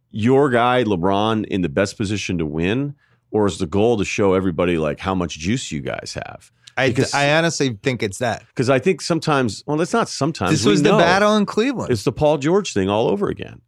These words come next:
Speaker 1: It's like,
Speaker 2: Yeah.
Speaker 1: can you commit to, like, if you are part of a team, there are some sacrifices, no matter how great, how powerful you are, where it's like, can we all be on the same page for some stuff? And it doesn't seem like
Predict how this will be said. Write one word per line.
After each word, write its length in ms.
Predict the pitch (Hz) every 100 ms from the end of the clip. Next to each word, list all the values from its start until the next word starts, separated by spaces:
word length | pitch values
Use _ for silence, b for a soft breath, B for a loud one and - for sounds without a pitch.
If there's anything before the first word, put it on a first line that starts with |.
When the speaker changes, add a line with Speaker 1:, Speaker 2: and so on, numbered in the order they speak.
| _
Speaker 1:
It's 100 | -
like, 120 | 143 117
Speaker 2:
Yeah. 20 |
Speaker 1:
can 160 | 120 110
you 360 | 143 170 160 b b -
commit 440 | 131 120 139 -
to, 400 | - 117 101 95 - _ _ _ -
like, 120 | 123
if 120 | 147 123
you 140 | 143
are 140 | 151 165
part 220 | 170 170
of 80 | 139
a 40 |
team, 600 | 127 - 165 147 110 110 -
there 180 | 107 113
are 160 | 107
some 220 | 127 - 120
sacrifices, 640 | - 120 107 104 92 92
no 60 | 101
matter 160 | 95
how 200 | 92 110
great, 340 | 104 95 95 87
how 140 | 90
powerful 440 | 101 104 101 90 87
you 180 | 85
are, 220 | 107 123 87
where 80 |
it's 120 | 85 92
like, 140 | 80
can 140 | 95 90
we 120 | 95
all 180 | 90 98
be 160 | 98
on 120 | 92
the 60 | 87
same 280 | - 90 80
page 300 | 110 131 -
for 120 | 80
some 180 | 73 69
stuff? 340 | - 71 -
And 120 | 67
it 80 | 87
doesn't 220 | 98 104
seem 240 | 98 107 104
like 260 | 87 87